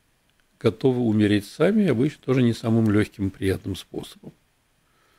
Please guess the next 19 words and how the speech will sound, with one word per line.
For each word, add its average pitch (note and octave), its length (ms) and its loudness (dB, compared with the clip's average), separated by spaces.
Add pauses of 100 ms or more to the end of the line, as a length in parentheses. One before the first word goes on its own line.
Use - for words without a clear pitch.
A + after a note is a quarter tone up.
(920)
И A2+ 600 2 (1000)
каким D3+ 420 0
станет A#2+ 580 0
мир, A#2 340 2
в - 100 -20
котором G#2 640 0 (840)
уход A#2+ 500 0
из G#2+ 100 0
жизни — G2 460 0
легкое G2 460 0
приключение, B2 840 0
и A#2 140 -4
как - 340 -4
эти - 320 -2
люди G#2+ 180 -4
будут G#2 160 -2
относиться - 320 -8
к - 80 -20
чужим G3 500 2